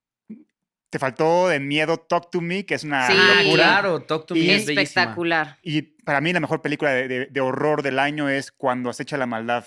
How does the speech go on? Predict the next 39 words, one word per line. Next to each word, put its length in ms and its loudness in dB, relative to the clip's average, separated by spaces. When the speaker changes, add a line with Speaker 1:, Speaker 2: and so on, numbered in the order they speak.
Speaker 1:
una 140 -4
argentina, 640 -8
que 80 -20
se 80 -10
me 80 -4
Speaker 2:
Órale. 140 -2
Speaker 1:
hizo 380 0
Speaker 3:
No 100 -8
la 100 -8
he 40 -8
visto. 280 -16
Speaker 1:
brillante 680 -2
y 100 -8
un 120 -6
horror 560 -4
muy 360 -2
único 840 -6
que 140 0
hace 220 -2
mucho 240 -8
yo 80 -4
no 100 -6
veía 140 -4
en 60 -8
el 100 -14
cine. 280 -16
Speaker 2:
Órale. 140 -4
Speaker 1:
Entonces, 440 -4
esa 200 -4
se 60 -4
la 80 2
recomiendo 720 -4
ampliamente. 880 -2
Y 100 -4
por 140 -4
último, 600 -4
Across 400 -2
the 40 -10
Spider-Verse. 720 -4